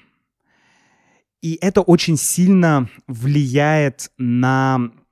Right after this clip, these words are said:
м, на миграцию народов. И вообще, а, вот это великое переселение народов,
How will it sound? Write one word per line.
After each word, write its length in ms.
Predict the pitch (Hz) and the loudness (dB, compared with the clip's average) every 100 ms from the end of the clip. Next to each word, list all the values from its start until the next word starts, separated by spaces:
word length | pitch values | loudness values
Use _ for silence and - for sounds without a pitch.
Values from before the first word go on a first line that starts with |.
| _ | _
м, 760 | 123 123 127 127 78 73 156 _ _ _ _ _ - - - | -20 -20 -20 -20 -20 -20 -20 _ _ _ _ _ -20 -18 -10
на 880 | 123 120 123 127 131 131 127 120 107 _ _ - | -4 -2 -2 -2 -2 -2 -2 -4 -8 _ _ -8
миграцию 720 | 139 139 131 131 117 - 120 | -2 0 0 0 -2 -4 -4
народов. 480 | 113 139 185 165 - - - | -2 0 0 0 -4 -20 -10
И 80 | 127 | -8
вообще, 500 | 123 - 180 151 113 - - | -6 -4 -2 -2 -4 -14 -20
а, 400 | - - - 110 | -18 -18 -20 -20
вот 500 | _ - 131 - 127 | _ -20 -20 -18 -10
это 140 | 131 127 | -6 -6
великое 640 | 110 135 147 160 131 117 | -2 0 0 0 -2 -4
переселение 920 | - 127 120 - 135 135 127 110 98 - | -4 -4 -4 -4 -2 0 -2 -4 -6 -8
народов, 680 | 131 117 175 214 127 - | -6 0 2 2 0 -4